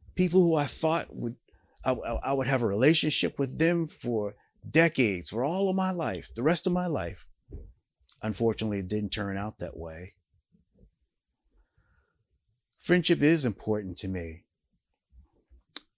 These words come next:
We can't go through this life as a hermit or just to ourselves. But we do need someone to share with, to laugh with, someone to give encouragement, someone to share our sorrows with.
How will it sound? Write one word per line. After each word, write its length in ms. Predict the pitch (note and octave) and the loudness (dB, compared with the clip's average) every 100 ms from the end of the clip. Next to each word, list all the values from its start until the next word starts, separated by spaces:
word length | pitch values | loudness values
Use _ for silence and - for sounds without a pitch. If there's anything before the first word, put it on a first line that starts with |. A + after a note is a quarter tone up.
| _ | _
We 200 | - G3 | -2 0
can't 260 | F3+ B2+ E2+ | 2 2 0
go 140 | F#2+ | -4
through 220 | F2+ - | -4 -6
this 260 | E2 F#2 - | -4 -2 0
life 260 | G#2 G2+ F#2 | -2 -4 -2
as 140 | E2+ | -4
a 60 | D#2+ | -4
hermit 440 | - G#2+ A#2 A#2 | -4 -2 0 0
or 100 | F2 | -4
just 320 | F2+ G#2 - - | -4 -2 -2 -2
to 120 | G2 | -2
ourselves. 680 | F#2 F#2 A2 G#2+ B2+ D3 - - _ _ _ _ _ _ _ _ _ _ _ - | 0 0 2 0 0 -4 -6 -14 _ _ _ _ _ _ _ _ _ _ _ -4
But 80 | G3+ | 2
we 160 | G3+ A3 | 4 4
do 340 | E3+ F#3+ G#3+ | 4 6 6
need 280 | D#3+ B2 G#2 | 6 4 4
someone 560 | - A2 G#2 G#2 G2 - | 4 4 2 -2 -4 -4
to 100 | F#2 | 0
share 480 | - - A#2 G#2 | 2 4 2 2
with, 240 | G2 F#2+ - | -2 -4 -6
to 120 | F#2 | -6
laugh 440 | F#2+ A2 G#2+ F#2+ - | -2 -2 -2 -6 -8
with, 260 | G#2+ G2 E2+ _ _ - _ _ _ | -6 -6 -8 _ _ -20 _ _ _
someone 580 | - D#3 D3 C#3 B2+ A#2 | 4 6 6 4 2 0
to 280 | - C#3 B2 | 0 2 0
give 320 | A2+ B2 A2+ | 0 0 0
encouragement, 760 | G2+ - A2+ G#2 F#2+ F#2+ G2 | -4 -2 -2 -2 -4 -6 2
someone 560 | - D3 B2+ B2 B2 A#2 | 4 4 4 0 -2 -2
to 120 | - A2+ | 0 2
share 480 | - - B2 A#2 | 4 4 2 0
our 200 | F#2 G#2+ | -2 -2
sorrows 680 | G#2 - A#2+ A#2 A2 G2+ F#2+ | 4 4 4 0 0 -2 -4
with. 300 | F#2 F2+ F2+ | -6 -8 -10